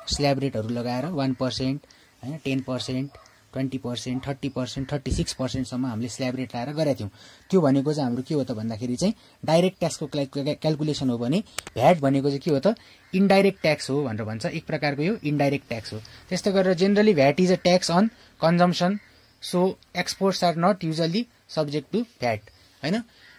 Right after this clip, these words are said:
एक्सपोर्टहरूलाई चाहिँ कहिले पनि भ्याट लाग्दैन भनेर भन्छ, होइन? हामीले, अ, फर्दर हामीले, अ, न्युमेरिकलहरू गर्दाखेरि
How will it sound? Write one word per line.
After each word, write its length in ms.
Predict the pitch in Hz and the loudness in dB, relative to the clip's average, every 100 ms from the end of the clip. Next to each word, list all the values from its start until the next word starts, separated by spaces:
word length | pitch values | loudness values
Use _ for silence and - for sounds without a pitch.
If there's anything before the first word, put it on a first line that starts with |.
| _ _ _ - | _ _ _ -4
एक्सपोर्टहरूलाई 680 | 180 - - 247 175 156 175 | 0 2 6 6 6 4 2
चाहिँ 160 | 190 | 0
कहिले 200 | 185 185 | 2 4
पनि 180 | 180 196 | 4 0
भ्याट 260 | 131 120 131 | 0 -2 0
लाग्दैन 420 | 143 139 147 151 | -2 0 -2 -2
भनेर 220 | 123 110 | -4 -4
भन्छ, 240 | 110 113 180 | -4 -2 -2
होइन? 640 | 202 _ _ - 151 220 - | -4 _ _ -6 -4 -4 -4
हामीले, 400 | 113 131 147 135 _ _ _ _ - | -2 0 0 -2 _ _ _ _ -16
अ, 240 | - 117 | -10 -10
फर्दर 460 | 110 151 147 156 143 | -4 -2 0 0 0
हामीले, 400 | 117 127 127 - _ _ - | 0 2 0 -2 _ _ -16
अ, 200 | 113 120 | -10 -4
न्युमेरिकलहरू 540 | 143 156 151 147 110 | 0 0 0 -2 0
गर्दाखेरि 480 | 117 127 117 127 185 | 0 -2 -2 -2 -2